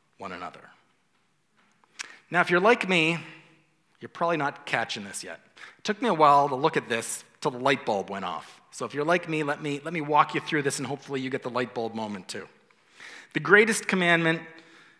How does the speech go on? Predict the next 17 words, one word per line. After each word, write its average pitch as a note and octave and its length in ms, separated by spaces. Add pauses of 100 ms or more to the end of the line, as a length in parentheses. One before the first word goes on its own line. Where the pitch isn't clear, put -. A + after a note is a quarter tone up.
(140)
in A2+ 120
the A2+ 60
scriptures C3+ 520
is B2+ 60
about A2 440 (540)
loving D3 600 (480)
our, B2 260
about D3+ 220
loving D3+ 220
our C#3 80
neighbor C3 380
is A#2 180
love C#3+ 260
your D3 100
neighbor B2 340
as A2+ 180
yourself. - 560